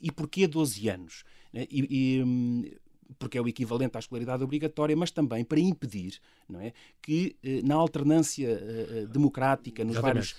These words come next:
Speaker 1: ciclos, eh,
Speaker 2: Muitas
Speaker 1: políticos
Speaker 2: vezes fazem-se medidas só para durar aqueles três ou quatro anos,
Speaker 1: Claro,
Speaker 2: não é?
Speaker 1: é
Speaker 2: Quando
Speaker 1: quando
Speaker 2: vai haver eleições.
Speaker 1: Exatamente.
Speaker 2: E depois chega ao seguinte e re-, refaz
Speaker 1: Não
Speaker 2: tudo.
Speaker 1: aconteça o que tem acontecido sucessivamente, que é precisamente
Speaker 2: As coisas
Speaker 1: isso.
Speaker 2: recuam outra vez, exatamente.
Speaker 1: Avanços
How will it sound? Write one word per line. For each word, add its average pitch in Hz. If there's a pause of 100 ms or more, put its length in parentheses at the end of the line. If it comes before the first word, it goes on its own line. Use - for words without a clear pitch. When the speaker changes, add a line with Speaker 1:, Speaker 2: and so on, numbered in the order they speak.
(120)
Speaker 1:
ciclos, 131
eh, -
Speaker 2:
Muitas 113
Speaker 1:
políticos 120
Speaker 2:
vezes 135
fazem-se 139
medidas 139
só 160
para 156
durar 143
aqueles 139
três 139
ou 139
quatro 135
anos, 156
Speaker 1:
Claro, 190
Speaker 2:
não 143
é? 185
Speaker 1:
é 196
Speaker 2:
Quando - (120)
Speaker 1:
quando -
Speaker 2:
vai 139
haver 143
eleições. 139
Speaker 1:
Exatamente. 220
Speaker 2:
E -
depois 202
chega 202
ao 196
seguinte 214
e 180
re-, 160
refaz 180
Speaker 1:
Não 214
Speaker 2:
tudo. 180
Speaker 1:
aconteça 220
o 214
que -
tem 208
acontecido 180
sucessivamente, 127
que 135
é 123
precisamente 160
Speaker 2:
As 135
coisas 131
Speaker 1:
isso. -
Speaker 2:
recuam 160
outra 156
vez, 131
exatamente. 110
Speaker 1:
Avanços 147